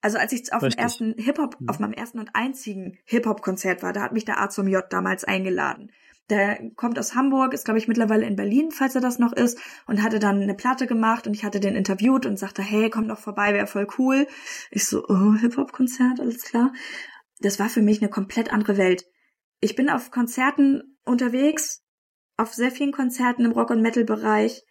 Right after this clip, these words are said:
Speaker 1: Da kenne ich mich irgendwie aus. Das ist ein bestimmtes Feeling, das ich sehr schätze und total mag.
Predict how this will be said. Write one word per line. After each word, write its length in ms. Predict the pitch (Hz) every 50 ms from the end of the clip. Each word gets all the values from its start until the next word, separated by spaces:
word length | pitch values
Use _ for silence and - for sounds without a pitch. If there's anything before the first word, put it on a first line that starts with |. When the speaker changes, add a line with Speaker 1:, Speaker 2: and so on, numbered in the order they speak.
| _ _ _ _ _ _ -
Speaker 1:
Da 100 | - 214
kenne 200 | 214 - 247 247
ich 80 | 247 233
mich 160 | 233 226 254
irgendwie 360 | 262 208 202 196 202 214 -
aus. 400 | - 247 247 247 247 254 247 254
Das 140 | - 226 220
ist 220 | 208 214 214 -
ein 280 | 226 214 208 226 240 233
bestimmtes 480 | 233 226 - - 240 226 220 226 - -
Feeling, 520 | - - 262 269 269 254 247 240 233 233
das 200 | 233 233 233 -
ich 120 | 220 -
sehr 140 | - 226 226
schätze 460 | 220 - - 233 220 220 - - 226
und 120 | 214 214 214
total 320 | 220 220 - - 214 214 208
mag. 320 | 208 208 208 208 208 _